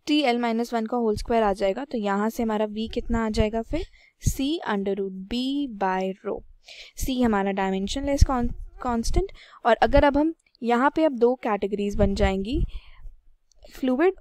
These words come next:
और solid। अगर हमें fluid का case given है तो यहाँ v हो जाएगा c under root b by rho, ठीक है। और अगर अब हमें solid का case given है तो यही चीज़ velocity हो जाएगी c under root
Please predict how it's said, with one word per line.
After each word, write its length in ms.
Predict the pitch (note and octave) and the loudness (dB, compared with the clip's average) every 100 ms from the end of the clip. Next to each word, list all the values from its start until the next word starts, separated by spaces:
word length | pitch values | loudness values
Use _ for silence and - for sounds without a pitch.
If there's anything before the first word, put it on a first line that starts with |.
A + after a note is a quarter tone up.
| - | -2
और 100 | A#3 | 2
solid। 360 | - G#3+ - - _ _ - _ | 2 0 -6 -16 _ _ -20 _
अगर 300 | A#3 A#3+ E4+ | 0 6 6
हमें 340 | E4+ B3+ A3+ C4+ - | 6 0 -2 -4 -6
fluid 380 | C4 B3+ C#4 C4+ | -4 0 0 0
का 140 | C#4+ | 0
case 360 | C4+ A3 G#3 G#3 | 0 0 -2 -2
given 260 | G3 F#3 F#3 | -4 -2 -4
है 200 | F#3+ C4+ _ _ - _ _ | -4 -8 _ _ -20 _ _
तो 100 | B3+ | -4
यहाँ 280 | A#3+ A3 A#3 | 0 2 0
v 260 | C4 B3 C4+ | 0 -2 -2
हो 80 | A#3 | -2
जाएगा 280 | G#3+ G3+ | -2 -2
c 300 | A3 - - A3+ A#3 D#4+ _ _ _ _ | -4 -6 -10 -10 -8 -12 _ _ _ _
under 240 | G#3+ G3+ | -4 -2
root 380 | G#3 A3+ G#3 A3 | -2 -4 -8 -8
b 340 | A#3 A3+ A#3+ A#3+ | -4 -4 -2 6
by 320 | B3 B3 B3+ | 8 8 0
rho, 260 | B3 C#4+ F4 - - - - | -2 -4 -6 -14 -14 -20 -6
ठीक 160 | E4 F4 | -6 -4
है। 120 | A#3+ - - - - | -6 -8 -20 -8 -2
और 120 | - - | 0 -2
अगर 240 | A3 D4+ | 0 2
अब 160 | C#4+ B3 | 2 0
हमें 260 | G#3+ A3 | -2 4
solid 600 | C#4 - B3 G#3 A3 D4 | 4 4 4 4 2 -2
का 140 | - D4 | 2 0
case 360 | - G#3 G3+ | 2 4 4
given 280 | - G3+ G3 | 4 2 0
है 100 | G#3+ | -2
तो 100 | A#3+ | -4
यही 280 | G#3 G3+ B3+ | 0 0 2
चीज़ 300 | - B3+ B3 | 2 2 0
velocity 460 | A3 G#3 - - | 0 6 8 8
हो 80 | A3 | 6
जाएगी 340 | G#3 G3+ G#3+ A#3+ | 2 0 0 -4
c 400 | - A3+ A#3 C#4+ | -6 -4 -6 -8
under 260 | - G#3 G3+ | -6 -2 2
root 180 | A3 | 2